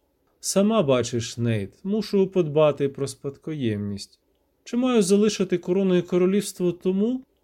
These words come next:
хто таким ото чином звертається до батька? На щастя, я ще живу і правлю,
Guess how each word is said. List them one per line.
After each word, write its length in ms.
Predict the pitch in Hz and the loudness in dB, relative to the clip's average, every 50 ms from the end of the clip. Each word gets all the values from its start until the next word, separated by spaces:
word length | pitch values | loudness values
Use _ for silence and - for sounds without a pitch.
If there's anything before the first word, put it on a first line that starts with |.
| _ _ | _ _
хто 560 | _ - - - - 202 208 214 214 208 208 | _ -20 -4 2 4 6 8 8 8 6 4
таким 400 | 208 208 202 196 - 226 226 214 | 4 2 -2 -4 -2 -2 0 2
ото 220 | 208 196 196 202 185 | 0 0 0 -2 -2
чином 500 | - - 233 233 190 151 127 113 107 - _ _ - | -2 -2 -2 -2 0 0 -2 -2 -4 -8 _ _ -12
звертається 840 | 120 113 127 147 151 143 139 - 160 156 147 147 139 - - 156 | -8 -6 -2 -2 -2 -2 -2 -2 0 0 0 0 -2 -4 -6 -6
до 120 | 147 165 175 | -6 -6 -4
батька? 500 | 175 160 120 101 101 - - - - - _ _ _ _ _ _ _ _ _ _ _ | -2 0 0 0 -2 -6 -12 -20 -20 -20 _ _ _ _ _ _ _ _ _ _ _
На 220 | 117 123 139 143 139 | -8 -6 -6 -6 -6
щастя, 720 | 135 - - 180 180 180 160 - - - 139 120 113 110 - | -6 -4 0 0 2 2 0 -2 -2 -2 0 0 -2 -2 -4
я 440 | 147 180 196 202 202 202 196 190 165 | -6 -4 -2 0 2 2 2 2 0
ще 460 | - - - - 202 196 190 190 170 | -2 -6 -4 -2 0 2 2 2 2
живу 600 | 143 147 165 170 170 175 196 208 196 175 147 131 | 0 0 -2 -2 0 0 2 2 4 4 4 4
і 180 | 131 131 139 135 | 4 2 0 -2
правлю, 640 | 131 165 170 185 185 160 131 113 107 104 107 - | -4 -4 -2 0 0 2 0 0 -2 -4 -6 -8